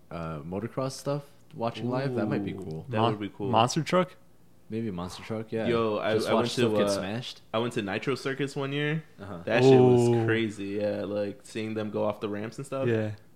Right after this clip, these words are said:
Speaker 2: That was dope.
Speaker 1: I feel like
Speaker 3: Or
Speaker 1: that'd be cool to watch live, but
Speaker 2: Yeah.
Speaker 1: I, I never would want. I never wanna watch it on T V or something.
Speaker 2: Yeah, and it was cool. We were actually, I was going to school downtown, uh,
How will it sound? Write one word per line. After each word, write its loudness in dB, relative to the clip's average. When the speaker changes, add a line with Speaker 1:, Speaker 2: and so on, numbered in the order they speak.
Speaker 2:
That -6
was -6
dope. -10
Speaker 1:
I 2
feel 6
like 8
Speaker 3:
Or 4
Speaker 1:
that'd 4
be 2
cool -4
to -2
watch -6
live, -6
but -2
Speaker 2:
Yeah. 2
Speaker 1:
I, -6
I -4
never 0
would -2
want. -4
I 0
never 4
wanna 4
watch 2
it -6
on -8
T -8
V -6
or -6
something. -12
Speaker 2:
Yeah, -6
and 2
it 6
was 4
cool. 6
We 4
were 4
actually, 0
I 4
was 0
going -4
to -14
school 0
downtown, -2
uh, -2